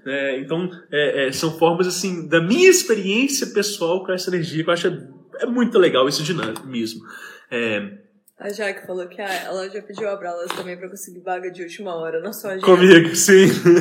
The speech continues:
Speaker 1: <laughs> É, e outras pessoas, Jaque, você não sabe disso, mas outras pessoas também falaram que usaram Abralas pra tentar conseguir vaga comigo e deu <laughs> certo.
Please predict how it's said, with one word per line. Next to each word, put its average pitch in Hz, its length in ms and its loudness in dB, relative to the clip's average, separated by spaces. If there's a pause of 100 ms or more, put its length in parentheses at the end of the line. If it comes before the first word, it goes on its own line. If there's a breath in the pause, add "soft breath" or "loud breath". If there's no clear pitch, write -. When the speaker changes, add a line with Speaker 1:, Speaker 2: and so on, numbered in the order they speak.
Speaker 1:
<laughs> 185 420 0
É, 160 200 4
e 202 120 8
outras 320 340 6
pessoas, 220 460 6
Jaque, 165 200 4
você - 80 -2
não 208 120 0
sabe 220 240 0
disso, 165 240 0
mas 147 100 -2
outras 190 180 2
pessoas 190 220 -6
também 254 540 0
falaram 180 440 6
que - 80 -4
usaram 151 440 2
Abralas 151 360 2
pra 165 140 -6
tentar 147 240 2
conseguir 147 380 -4
vaga 127 240 0
comigo 131 340 -4
e 139 80 -4
deu 165 160 4
<laughs> - 20 -2
certo. 165 760 2